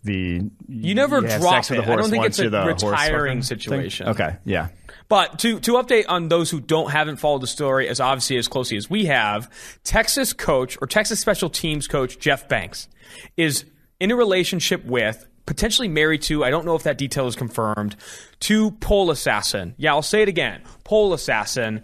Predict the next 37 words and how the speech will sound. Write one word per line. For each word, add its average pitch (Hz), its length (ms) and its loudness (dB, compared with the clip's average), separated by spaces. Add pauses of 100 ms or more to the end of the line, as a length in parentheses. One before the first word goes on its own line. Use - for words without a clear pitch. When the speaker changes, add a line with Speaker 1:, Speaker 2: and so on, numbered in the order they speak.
(100)
Speaker 2:
This 175 200 0
is 175 160 0
the 156 60 0
stripper's 160 600 -2
either 156 200 0
performing 180 560 0
name 160 380 0
or 220 380 2
an 165 180 -4
accolade 156 640 0
she 147 340 -2
acquired 131 800 -2 (240)
in 170 140 0
her 156 140 0
performing 143 520 -2
career. 147 600 0 (180)
Her 180 140 2
name 156 180 2
is 139 100 0
Daniel 135 360 0
Thomas, 135 540 -2 (160)
maybe 127 240 0
Daniel 127 320 0
Banks 120 300 -2
if 117 160 -4
they 113 120 0
are 113 120 2
married. 117 500 0 (420)
They 180 180 2
invited 185 640 0 (440)
for - 320 -6
adults 202 500 2
and 202 220 0
children 135 500 -2
to 139 120 -6
their 156 200 2
home 139 400 0